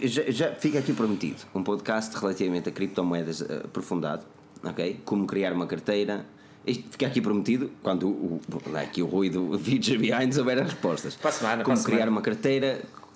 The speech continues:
Speaker 1: exatamente. Quais as, quais as carteiras que existem que são mais de, well, confiáveis?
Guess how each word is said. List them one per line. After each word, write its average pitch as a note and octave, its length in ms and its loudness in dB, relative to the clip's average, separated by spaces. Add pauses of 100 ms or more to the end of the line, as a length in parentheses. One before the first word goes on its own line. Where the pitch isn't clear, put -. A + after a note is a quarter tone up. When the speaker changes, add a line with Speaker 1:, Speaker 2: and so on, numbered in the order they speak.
(120)
Speaker 1:
exatamente. F#2 500 0
Quais A2+ 220 2
as, A2+ 160 2
quais A2 280 0
as A2 100 0
carteiras G#2 480 0
que - 100 -4
existem F#2+ 440 0
que - 80 -10
são F#2+ 100 2
mais F#2 340 0
de, - 220 -8 (260)
well, F2 200 -2 (280)
confiáveis? A2 800 0